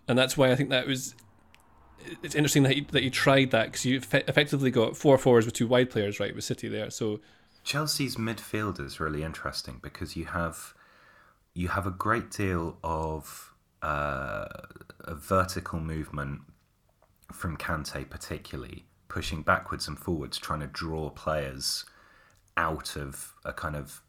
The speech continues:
Speaker 2: blocking position in the right half space, quite advanced. That's what it, I mean, Tuchel likes to create this kind of four and six shape. So the four is the three centre backs, or sometimes a, a, a wing back tucking in,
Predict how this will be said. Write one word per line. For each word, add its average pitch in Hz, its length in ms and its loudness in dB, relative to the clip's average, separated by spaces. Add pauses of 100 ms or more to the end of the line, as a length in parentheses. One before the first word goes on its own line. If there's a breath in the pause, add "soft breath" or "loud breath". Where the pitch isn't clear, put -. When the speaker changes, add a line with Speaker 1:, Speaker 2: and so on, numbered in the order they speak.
(100)
Speaker 2:
blocking 78 380 -4
position 73 460 -8
in 71 80 -6
the 69 80 -6
right 69 260 -2
half 71 260 -2
space, - 560 -6 (220)
quite - 240 -4
advanced. - 560 -6
That's - 220 0
what - 160 -6
it, - 80 -14 (480 loud breath)
I - 40 -6
mean, 92 100 -6 (220)
Tuchel 127 360 0
likes 95 260 0
to - 100 -8
create - 320 -4
this - 140 -4
kind 76 220 -4
of 73 120 -6
four 73 480 -4
and 71 120 -6
six - 400 -2
shape. - 380 -4 (580 soft breath)
So 73 500 -2 (100)
the 85 80 -6
four 87 360 0
is 73 160 -4
the 73 100 -8
three 76 260 -4
centre 73 380 -6
backs, - 560 -6
or 69 120 -10
sometimes 67 720 -8
a, 65 160 -8 (180)
a, 64 260 -6
a 69 80 -6
wing 69 220 -8
back 67 240 -4
tucking - 380 -10
in, 64 260 -12